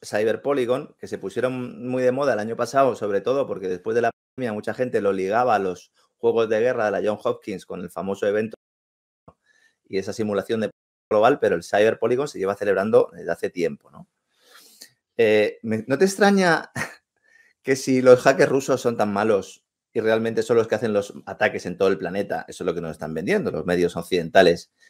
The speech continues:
se les invite y se les diga que van a ser los que van a organizar el evento para protegerse de los hackers? Es muy extraño esto, ¿no? ¿Verdad? A ver, hackers rusos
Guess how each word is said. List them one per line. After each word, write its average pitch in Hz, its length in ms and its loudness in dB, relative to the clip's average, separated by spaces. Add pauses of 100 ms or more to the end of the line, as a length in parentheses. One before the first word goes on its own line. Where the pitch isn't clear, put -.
se - 120 -2
les 98 200 4
invite 101 640 0
y 120 100 -10
se 107 120 -4
les 101 120 2
diga 110 200 4
que 104 60 0
van 107 160 4
a 104 40 0
ser 104 340 -2 (340)
los 117 140 4
que 117 100 0
van 113 160 6
a 117 40 6
organizar 117 380 4
el 120 100 10
evento 117 380 8
para 107 180 0
protegerse 104 440 -2
de 107 80 2
los 101 140 -4
hackers? 120 420 -2
Es 110 100 -4
muy 127 180 0
extraño 104 400 -2
esto, 87 240 -12
¿no? 117 140 -6
¿Verdad? 113 340 -6 (640)
A 98 100 -12
ver, 98 160 0
hackers 101 300 -4
rusos 139 380 -4